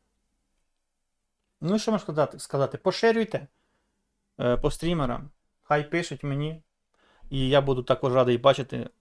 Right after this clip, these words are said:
новеньких людей в нашій команді, так би мовити,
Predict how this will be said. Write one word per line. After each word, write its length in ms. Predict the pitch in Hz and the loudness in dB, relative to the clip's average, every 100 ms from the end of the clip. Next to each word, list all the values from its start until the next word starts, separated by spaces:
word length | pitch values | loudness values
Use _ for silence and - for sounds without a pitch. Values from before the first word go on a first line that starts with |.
| _ _ _ _ - | _ _ _ _ -6
новеньких 480 | 120 127 123 127 131 | 0 0 -2 -6 -8
людей 300 | 123 131 127 | 0 2 2
в 40 | |
нашій 760 | 117 120 - 120 117 123 131 - _ _ _ _ | -2 -4 -4 -4 -4 -6 -10 -16 _ _ _ _
команді, 480 | - 135 131 127 120 | -2 2 4 4 2
так 220 | 117 120 | -4 -6
би 100 | 123 | -2
мовити, 360 | 120 117 117 | -2 -2 -4